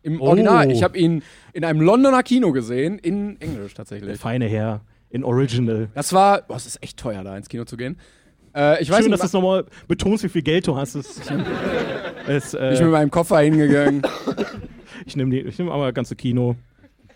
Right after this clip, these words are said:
Speaker 2: Kein Problem, kann ich bezahlen.
Speaker 1: Ich, äh, wollte aber sagen, für die, die meine Instagram-Story gesehen haben, es gibt, äh, zumindest in diesem Kino gab es einen, der vorne Orgel gespielt hat. Vor dem Film. Also so im, in Deutschland,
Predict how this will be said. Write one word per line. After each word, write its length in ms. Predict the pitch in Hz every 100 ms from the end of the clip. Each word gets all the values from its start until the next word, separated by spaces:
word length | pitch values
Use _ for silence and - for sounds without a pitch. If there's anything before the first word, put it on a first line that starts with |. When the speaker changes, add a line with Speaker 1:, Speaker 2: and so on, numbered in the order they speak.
| -
Speaker 2:
Kein 120 | 143
Problem, 340 | 117 110 110 110
kann 100 | 127
ich 60 | -
bezahlen. 400 | - 101 104 147
Speaker 1:
Ich, 240 | 147 - 139
äh, 180 | 143
wollte 180 | 147 190
aber 140 | 160 151
sagen, 360 | 165 185 185
für 100 | -
die, 100 | 165
die 60 | 175
meine 180 | 160 151
Instagram-Story 600 | 202 - 143 131 139 131
gesehen 300 | 127 135 147
haben, 220 | 143 156 139
es 140 | -
gibt, 340 | 190 - - _
äh, 80 | -
zumindest 320 | - 214 240
in 60 | 175
diesem 240 | 202 196
Kino 300 | 143 156 160
gab 200 | 147 143 -
es 120 | - -
einen, 300 | 135 156 139
der 140 | 131
vorne 600 | - - 202 226 185 -
Orgel 360 | 180 214 160 131
gespielt 560 | 123 - - 127 131
hat. 300 | 135 104 - _ _ _ - - - -
Vor 160 | 190
dem 140 | 214 190
Film. 560 | - 214 143 120 120 123
Also 160 | 143
so 240 | 147 156 151
im, 240 | 143 143
in 100 | - 151
Deutschland, 580 | 185 190 185 180 170